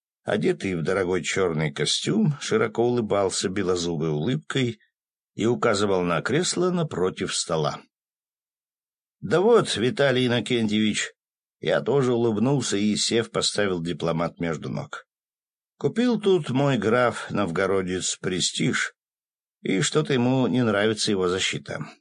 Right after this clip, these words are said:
Да и вообще, он ожидал большего». «Знаю, знаю», — деланно посочувствовал хозяин мастерской. «Многие на это жалуются.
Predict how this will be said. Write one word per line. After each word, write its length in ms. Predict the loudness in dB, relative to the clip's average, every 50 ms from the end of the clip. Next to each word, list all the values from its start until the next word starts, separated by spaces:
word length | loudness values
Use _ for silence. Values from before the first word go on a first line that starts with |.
| _ _
Да 160 | -4 -2 0
и 60 | 0
вообще, 500 | 0 -2 -2 -2 -2 0 0 -2 -2 -4 -8 _ _ _ _ _ _ _ _
он 200 | 0 2 4 4
ожидал 380 | 4 2 2 2 2 2 2
большего». 580 | 2 0 -2 -2 -2 -4 -6 -6 -8 -10 -14 -14 -16 _ _ _ _ _ _ _ _ _ _ _ _ _ _ _ _ _ _ _ _ _ _ _ _
«Знаю, 800 | -8 -6 -4 -4 -2 -2 0 0 2 2 2 0 0 -2 -4 -6 -10 -14 -16
знаю», — 800 | _ -10 -4 -2 0 2 2 2 2 2 0 -2 -4 -8 -14 -16 -16 -18
деланно 440 | _ -6 -2 0 0 0 0 -2 -4
посочувствовал 880 | -4 -4 -4 -4 -4 -4 -4 -4 -4 -4 -4 -4 -2 -2 0 -2 -4
хозяин 480 | -4 -4 -4 -4 -2 -2 -2 -2 0 -2
мастерской. 720 | -2 -4 -6 -6 -6 -6 -6 -6 -6 -6 -6 -8 -8 -10 _ _ _ _ _ _ _ _ _ _ _ _ _ _ _
«Многие 540 | -4 0 2 2 2 2 2 0 0 0 -2
на 220 | -2 0 0 -2
это 120 | -2 -4
жалуются. 800 | -4 -2 -2 0 0 -2 -4 -6 -8 -8 -6 -6 -8 -10 -12 -14